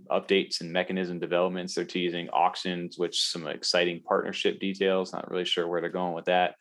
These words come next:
And then some events, activities, and then even a season two sneak peek. Um,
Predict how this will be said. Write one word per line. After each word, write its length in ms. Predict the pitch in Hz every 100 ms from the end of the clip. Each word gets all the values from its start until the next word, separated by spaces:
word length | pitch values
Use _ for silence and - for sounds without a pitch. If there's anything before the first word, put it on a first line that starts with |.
| - - -
And 120 | 92 92
then 180 | 87
some 200 | 90 92
events, 460 | 85 85 113 117 -
activities, 800 | 92 95 - 104 95 87 85 87 -
and 120 | 87
then 100 | 87
even 320 | 90 90 87
a 160 | 80 80
season 400 | - 98 95 92
two 260 | - 92
sneak 400 | 87 - 87 -
peek. 360 | - 85 78 - _ _ - _ -
Um, 520 | 85 80 80 78 78